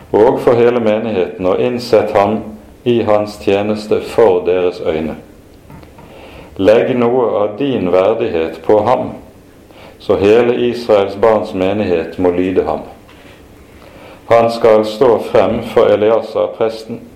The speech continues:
og Eleazar skal for Herrens åsyn søke Urims dom for ham. Etter hans ord skal de gå ut, og etter hans ord skal de gå inn. Han selv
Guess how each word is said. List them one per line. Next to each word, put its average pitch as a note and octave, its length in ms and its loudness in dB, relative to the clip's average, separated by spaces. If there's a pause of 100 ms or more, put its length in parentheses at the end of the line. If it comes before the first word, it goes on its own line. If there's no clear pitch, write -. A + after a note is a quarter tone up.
(640)
og G#2 80 2
Eleazar G#2 640 2
skal A2+ 400 0
for G#2 160 0
Herrens G#2 360 -2
åsyn G2+ 600 -2
søke G2 400 -2
Urims G2 720 -2
dom G2+ 400 2
for G#2 320 2
ham. - 200 -8 (920)
Etter G2 240 0
hans G#2+ 260 0
ord B2 360 -2 (120)
skal C3 240 2
de C3 140 2
gå C3+ 60 2 (100)
ut, D#2+ 300 -8 (800)
og F#2 60 4
etter F2+ 260 0
hans A#2+ 340 2
ord B2 320 2
skal B2+ 220 2
de C3 100 0
gå C#3 160 2
inn. D#2 220 -6 (920)
Han F#2 180 0
selv - 580 0